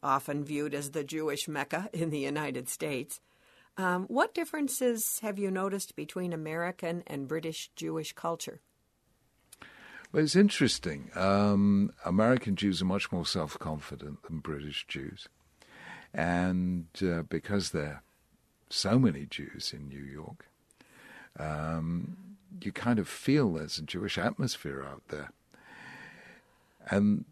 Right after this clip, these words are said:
Speaker 2: the other thing you feel about New York is that there are a lot of Irish as well, and a lot of Italians,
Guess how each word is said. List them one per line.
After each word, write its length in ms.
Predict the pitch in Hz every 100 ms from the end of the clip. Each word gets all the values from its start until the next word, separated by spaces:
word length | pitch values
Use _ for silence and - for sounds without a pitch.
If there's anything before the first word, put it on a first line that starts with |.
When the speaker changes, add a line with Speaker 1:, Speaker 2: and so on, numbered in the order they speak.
| - _
Speaker 2:
the 100 | 98
other 220 | 127 190
thing 220 | 170 107 85
you 120 | 78
feel 220 | 98 82
about 340 | 76 78 78
New 140 | 80 73
York 420 | 73 80 85 -
is 460 | 80 82 95 - - _ - - - - - _
that 220 | 95 95
there 120 | 92
are 40 | 87
a 80 | 92
lot 220 | 107 113
of 260 | 87 - - _
Irish 540 | - 117 147 90 - -
as 160 | 85
well, 380 | - - - -
and 140 | - 95
a 60 |
lot 260 | 98 104 107
of 100 | 92
Italians, 760 | 98 - 139 160 113 - -